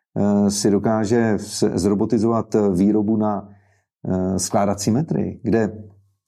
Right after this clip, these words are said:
ku podivu na tom trhu došlo k takové konsolidaci, že už je na světě jenom pár doopravdy, jo, kteří ale produkují relativně jako vysoká prostě množství a majitel se rozhodl, že půjde cestou robotizace a automatizace, ale zase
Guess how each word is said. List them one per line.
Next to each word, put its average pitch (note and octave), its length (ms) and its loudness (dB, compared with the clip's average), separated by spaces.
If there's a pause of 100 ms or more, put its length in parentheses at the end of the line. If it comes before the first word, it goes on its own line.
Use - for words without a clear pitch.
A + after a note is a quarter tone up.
(160)
ku B2 100 -2
podivu B2 300 2
na C#3 100 2
tom C3 160 0
trhu C#3 240 2
došlo C3+ 260 2
k - 60 -6
takové E3 300 0
konsolidaci, E3 640 2
že G#2 100 2
už G#2+ 140 2
je G#2+ 100 2
na G2 80 -2
světě A2 320 -2
jenom A2+ 240 0
pár C#3 500 -2
doopravdy, F#2+ 560 -2 (120)
jo, - 180 -4
kteří A#2 240 0
ale C3 140 4
produkují A#2 600 0
relativně B2 460 0
jako C#3 300 -2 (580)
vysoká A2+ 460 -2
prostě C3+ 280 -2
množství A#2+ 500 0
a C#3 100 0
majitel A#2 420 2
se B2+ 360 0
rozhodl, A2 380 2
že A#2 160 2
půjde A#2 520 0
cestou A#2 380 -2
robotizace G#2+ 560 0
a A2+ 40 4
automatizace, G#2+ 880 0 (420)
ale G#2 160 4
zase - 300 -2